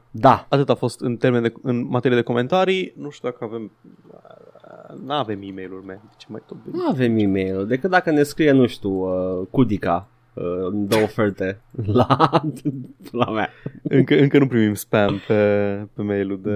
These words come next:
Speaker 1: Bun.
Speaker 2: Joc și Vorbe.
Speaker 1: Bun.
Speaker 2: Bun.
Speaker 1: Da.
Speaker 2: Păi, așteptăm comentariile în continuare. Ar
Speaker 1: Mhm.
Speaker 2: trebui să nu mai zicem la final chestia asta.
Speaker 1: Da.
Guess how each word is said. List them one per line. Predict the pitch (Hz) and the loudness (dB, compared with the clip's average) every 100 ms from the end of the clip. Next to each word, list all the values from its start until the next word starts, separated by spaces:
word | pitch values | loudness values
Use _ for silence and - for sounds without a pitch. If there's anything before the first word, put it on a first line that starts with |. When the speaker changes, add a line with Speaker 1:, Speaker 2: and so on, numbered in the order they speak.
| 104 | -4
Speaker 1:
Bun. | 107 101 92 85 131 | 2 2 2 -4 -8
Speaker 2:
Joc | 107 107 | -6 -6
și | - | -6
Vorbe. | 107 104 104 107 _ - 95 | -10 -8 -8 -10 _ -18 -10
Speaker 1:
Bun. | |
Speaker 2:
Bun. | 95 240 180 - _ _ _ - 170 | 2 2 2 -6 _ _ _ -4 0
Speaker 1:
Da. | |
Speaker 2:
Păi, | 190 196 185 185 180 | 0 0 -2 -6 -2
așteptăm | - 170 180 196 | -2 -2 0 0
comentariile | 180 160 156 165 143 | 2 0 4 4 4
în | 147 | 4
continuare. | 151 139 127 117 123 156 185 | 2 0 0 2 2 2 0
Ar | 196 _ | -4 _
Speaker 1:
Mhm. | 156 151 | 4 6
Speaker 2:
trebui | 139 147 | 8 6
să | |
nu | 127 | 4
mai | 117 | 0
zicem | - 110 107 | 0 0 2
la | 110 | 2
final | - 110 107 101 101 101 - | 2 0 2 2 0 -6 -10
chestia | - 110 - 113 | -8 -8 -4 -6
asta. | 107 - 147 156 | -6 -4 -2 2
Speaker 1:
Da. | 107 87 | 2 2